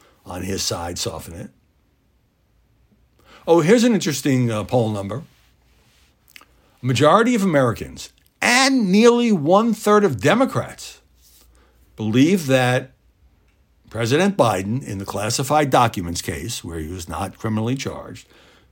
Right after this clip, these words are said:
a case very different from Donald Trump, who withheld documents that were under subpoena, received special treatment from the investigation. This is a Reuters Ipsos poll. Fifty-three percent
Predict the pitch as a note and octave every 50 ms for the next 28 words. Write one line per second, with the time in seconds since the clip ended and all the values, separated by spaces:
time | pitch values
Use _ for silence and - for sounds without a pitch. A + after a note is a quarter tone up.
0 | _ _ _ _ - G#2 F#2+ G#2 G2 G#2 - - A#2 G#2+ A2+ A2+ G#2+ A2+ - -
1 | F#2 G2+ C#3 - _ _ _ - - - F2+ F2+ F2 F2+ F2 F2+ F2 - - -
2 | - - _ _ _ _ - G#2+ G#2+ F#2+ F#2+ G2+ G#2 G#2 - - G2 E2 G#2 G2
3 | - G#2 G2 F2+ E2+ D#2 F2+ F2+ F2+ F#2 F2 F#2+ F#2 F2+ F2 - F#2 F2 - -
4 | E2 D#2+ E2 F2 F2+ - - - - F#2 E2 - - - A#2+ _ _ _ _ _
5 | _ _ _ _ _ _ _ _ _ _ - - - _ - D#3 F3 - B3 A#3+
6 | G#3 - - B3+ C4+ A#3+ G#3 C4+ A#3+ - C4 D4+ D4 A3+ - C#3 B2 C3 - _
7 | _ _ _ _ _ _ - _ _ _ _ _ _ _ _ _ _ _ _ _
8 | _ - C#3 C#3+ C#3+ C#3+ C#3+ D3 D3+ D3 D#3 D3 C#3+ - D#3 F3 G3+ A3+ A3 -
9 | - - - _ _ _ _ _ _ _ _ _ _ _ _ _ _ _ - A2+
10 | G2 G2 G#2+ G2+ F#2 G2 A2 A2+ A#2+ C3 C#3+ D3+ E3 D#3+ - - C#3+ C3+ - -
11 | - C#3+ C#3 - - - D3+ D#3 F3+ G#3+ A#3+ A3+ _ _ _ _ - _ _ _
12 | - _ _ _ _ - - - B3+ A3+ - _ _ - G#3+ F#3+ F#3 - - E3
13 | E3+ E3 E3 - - - - C#3+ C3+ B2+ - C#3 A2+ D#2+ -